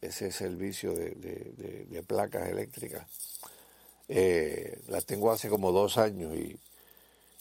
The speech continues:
y miro hacia atrás y, y, y me hago la pregunta, "Guau, ¿por qué yo no hice esto antes?", ¿verdad? Eh, obviamente, ¿verdad? Por todas las preguntas y temores que la gente tiene de involucrarse en, en préstamos a largo plazo, eh,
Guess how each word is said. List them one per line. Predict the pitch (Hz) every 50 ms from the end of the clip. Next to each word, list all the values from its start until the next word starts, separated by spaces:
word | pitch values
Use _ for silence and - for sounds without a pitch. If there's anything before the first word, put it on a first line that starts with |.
| -
y | - - 87
miro | 85 95 107 107 120
hacia | 113 107 120 107 101
atrás | 92 110 107 110
y, | 104 101 92 90 95 101 - -
y, | 98 95 90 90 - - 95
y | 92
me | 90 90 90
hago | 92 95 98 107
la | 107 101
pregunta, | 95 101 98 95 98 107 107 104 - 87
"Guau, | 95 101 113 113
¿por | 98 95 90
qué | 87 98 92
yo | 95 98 98
no | 101 104
hice | 104 98 - 107 104
esto | 107 - - 113 107
antes?", | 110 127 147 147 - - 98
¿verdad? | 98 92 92 117 - 175 - - _ _ _ _ _ _ - - - _ _ _ -
Eh, | - 95 92 92 90 85 85 87 87 87 87 90 - -
obviamente, | - 95 101 113 110 101 101 113 123 143 - 107
¿verdad? | 92 90 101 113
Por | - 113 95 80
todas | - 101 98 101 107
las | 113 107 -
preguntas | - - 104 95 98 107 120 117 107 - 98 95
y | 92
temores | 92 90 92 101 117 117 110 107 -
que | -
la | 92 85
gente | 90 95 98 107 95
tiene | - - 113 117 110 98
de | 95 98
involucrarse | - 92 92 90 90 92 - 92 98 104 101 - - 110 95
en, | 90 85 - - - _ - - - _ - - - - - - - - - _ _ _ _
en | - 104 95 82
préstamos | - 107 110 104 - 107 104 107 110 107
a |
largo | 104 107 107 104 104 110 107
plazo, | 101 131 139 147 135 127 110 104 98 110 - - -
eh, | - 113 95 90 85 85 82 82 82 -